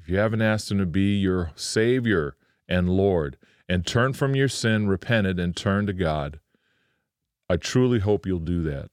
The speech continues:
this year. Seriously. It will truly be the greatest and most powerful decision you will ever make in your life.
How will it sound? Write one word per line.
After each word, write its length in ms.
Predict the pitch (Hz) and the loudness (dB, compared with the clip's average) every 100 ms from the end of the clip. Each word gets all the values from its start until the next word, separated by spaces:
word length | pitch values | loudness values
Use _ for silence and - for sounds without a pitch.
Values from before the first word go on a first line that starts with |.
| - | -12
this 240 | 80 - | -10 -6
year. 300 | 80 71 69 _ _ _ _ _ _ _ _ _ _ _ _ _ | -4 -4 -8 _ _ _ _ _ _ _ _ _ _ _ _ _
Seriously. 800 | - - 104 101 85 - 71 71 - _ _ _ _ _ | -10 0 2 2 0 -4 -10 -10 -16 _ _ _ _ _
It 120 | 98 | 0
will 180 | 107 104 | 2 2
truly 440 | 95 - 117 120 120 | -2 0 2 2 2
be 180 | 107 | 0
the 120 | 101 92 | 0 0
greatest 580 | 85 107 113 135 - | 0 0 2 0 -2
and 100 | 110 | -2
most 240 | 101 87 - | 0 0 -4
powerful 460 | - 123 127 - | -2 -2 0 -2
decision 540 | 143 135 - 98 90 92 | -2 -2 0 -2 0 0
you 120 | 87 | 2
will 180 | 87 - | 0 0
ever 260 | 98 117 143 | -2 0 0
make 320 | 117 92 92 | 0 0 0
in 60 | 95 | -2
your 140 | 98 | 0
life. 440 | 95 110 101 76 | 0 -2 -4 -6